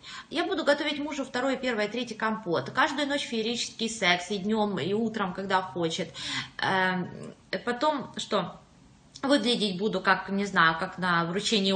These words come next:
Оскара с утра прямо, да. Э, его буду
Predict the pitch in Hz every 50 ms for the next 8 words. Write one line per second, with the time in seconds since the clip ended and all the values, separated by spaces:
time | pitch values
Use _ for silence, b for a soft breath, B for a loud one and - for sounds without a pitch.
0 | 196 196 196 190 - - 196 185 180 170 175 180 - - 214 202 - 202 185 180
1 | 175 - 185 170 170 160 165 160 160 156 - 185 196 214 220 B B B B B
2 | B 247 B - - 180 190 190 190 190 185 185 185 170 - - - - - 151
3 | 240 226 294 285 254 302 320 254 233 277 311 240 220 277 269 240 B